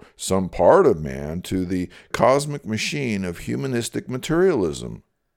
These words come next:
However, we must contrast such notions against Scripture, which reveals that death is in fact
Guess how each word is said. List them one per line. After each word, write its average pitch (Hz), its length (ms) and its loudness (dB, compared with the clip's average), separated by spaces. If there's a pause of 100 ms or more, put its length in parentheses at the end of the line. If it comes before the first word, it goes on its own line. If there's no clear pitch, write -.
(1080)
However, 107 520 6
we 139 180 -4
must 151 340 -2
contrast 143 840 2
such 110 280 0
notions 120 540 -2
against 92 380 -6
Scripture, 127 500 -2
which 82 240 -6
reveals 95 440 0
that 82 200 -8
death 98 300 0
is 98 180 -4
in 85 160 -8
fact 92 460 -2